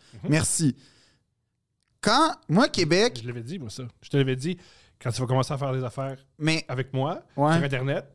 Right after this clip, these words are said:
Speaker 1: le monde va te reconnaître, contrairement à Radio-Canada, où
Speaker 2: Non,
Speaker 1: les
Speaker 2: ça,
Speaker 1: gens
Speaker 2: c'est totalement faux, parce qu'à Québec, il y avait, euh, je veux pas, je veux pas, je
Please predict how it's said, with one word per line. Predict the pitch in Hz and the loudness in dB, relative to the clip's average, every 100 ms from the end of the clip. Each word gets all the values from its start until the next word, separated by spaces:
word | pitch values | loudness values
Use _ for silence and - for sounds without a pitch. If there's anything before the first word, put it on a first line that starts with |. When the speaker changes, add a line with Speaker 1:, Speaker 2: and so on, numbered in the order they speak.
| _ | _
Speaker 1:
le | 127 | -2
monde | 139 139 | 0 0
va | |
te | 131 | -6
reconnaître, | - 139 139 | -6 -6 -6
contrairement | - - 127 135 | -10 -8 -4 -4
à | 127 | -4
Radio-Canada, | 123 131 127 120 131 151 | -4 -4 -4 -4 -4 -4
où | 156 | 2
Speaker 2:
Non, | 147 156 | 4 6
Speaker 1:
les | 131 | 4
Speaker 2:
ça, | 180 | 4
Speaker 1:
gens | 147 | 4
Speaker 2:
c'est | 151 | 6
totalement | 180 160 165 180 165 | 4 4 4 6 6
faux, | - 226 | 6 4
parce | 220 170 | 4 4
qu'à | 165 - | 2 0
Québec, | 143 147 175 175 | 0 2 4 4
il | |
y | |
avait, | 147 139 135 147 175 | 4 4 0 -4 2
euh, | 175 - - - - - _ _ _ | 2 2 -8 -20 -14 -14 _ _ _
je | 139 139 | 0 0
veux | - | 6
pas, | 196 170 | 4 4
je | 131 | 0
veux | - | 4
pas, | 190 | 4
je | 185 | 4